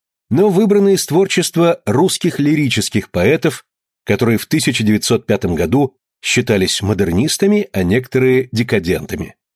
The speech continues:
Это Александр Блок, Андрей Белый, Константин Бальмонт, Валерий Брюсов и даже поэт-футурист Игорь Северянин.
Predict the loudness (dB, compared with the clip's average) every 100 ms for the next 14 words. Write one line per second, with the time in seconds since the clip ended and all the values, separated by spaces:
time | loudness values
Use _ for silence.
0 | _ _ _ _ -4 0 0 0 0 -2
1 | 0 -2 -2 -2 -2 0 0 -2 -8 -4
2 | -2 -2 -2 0 0 0 -2 _ _ _
3 | -2 -2 0 -2 0 0 0 0 2 0
4 | -2 -6 -2 0 0 -2 0 -2 0 -2
5 | -4 _ _ _ _ 0 2 2 2 0
6 | 0 -4 -2 0 0 -4 -10 _ -2 0
7 | -2 -4 _ -2 0 2 0 -2 -8